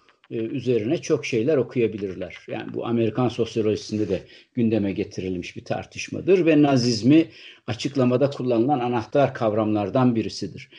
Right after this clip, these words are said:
Ee, ana fikir, burada aslında, e, işin teorik boyutuna girmek istemem. Yani merkezin radikalleşmesinden kastedilen nedir, e,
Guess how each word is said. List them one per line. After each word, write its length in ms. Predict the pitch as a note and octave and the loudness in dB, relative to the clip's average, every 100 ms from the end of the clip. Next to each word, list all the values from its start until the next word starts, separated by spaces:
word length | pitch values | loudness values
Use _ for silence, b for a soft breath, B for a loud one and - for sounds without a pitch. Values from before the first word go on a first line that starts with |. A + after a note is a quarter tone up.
| B B - | B B 2
Ee, 320 | A#2 A2+ A#2 - | 4 6 4 2
ana 240 | D3 D#3+ D#3 | 4 4 4
fikir, 540 | C3 C3 F3+ G3 - - | 0 2 2 2 -4 -18
burada 460 | - F3+ A#3+ B3 | -12 -8 0 2
aslında, 640 | D#3+ - G#3 G3 F#3+ - - A#2 G#2 | 2 -2 -2 2 4 2 -4 -16 -2
e, 380 | D3+ D3 C#3+ C#3+ | 0 2 2 0
işin 220 | D#3 F#3+ F3+ | -2 -2 0
teorik 400 | F#3 F3+ E3+ E3+ | 6 6 6 4
boyutuna 320 | D#3 D#3+ E3 | 4 4 4
girmek 380 | C3+ D#3 D3+ C3+ | 4 0 0 -2
istemem. 460 | - C#3+ A2+ D2+ G2+ | -2 0 -2 -6 -2
Yani 420 | C3 A2+ A2+ A2 B B B | -2 0 -4 -10 B B B
merkezin 500 | C3 C#3 C3+ B2+ C#3+ | -4 -2 -2 -4 -2
radikalleşmesinden 1080 | C3+ C3 C3 B2+ B2+ A#2 C3 C3 B2+ C3 A#2+ | -2 -2 -2 -2 -2 -4 -8 -6 -4 -4 -4
kastedilen 720 | - A#2 - B2+ B2+ B2 B2 | -4 -6 -4 -4 -2 -2 2
nedir, 380 | C3+ B2+ A#2+ G#2+ | 2 2 -2 -4
e, 100 | - | -6